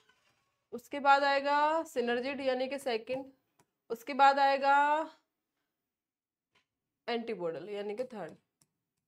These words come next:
तो this one is the correct answer। The correct sequence of events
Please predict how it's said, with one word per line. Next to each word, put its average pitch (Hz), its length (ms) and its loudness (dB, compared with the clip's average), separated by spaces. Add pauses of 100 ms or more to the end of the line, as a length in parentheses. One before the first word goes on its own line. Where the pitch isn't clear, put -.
(220)
तो 233 120 -2 (1040)
this 254 320 -8
one 254 160 -2
is 233 120 -4
the 269 180 -4 (280)
correct 254 380 -8 (280)
answer। 175 320 -20 (2000)
The 247 180 4
correct 320 380 4 (140)
sequence 302 640 2 (1400)
of 294 340 2
events 269 500 -2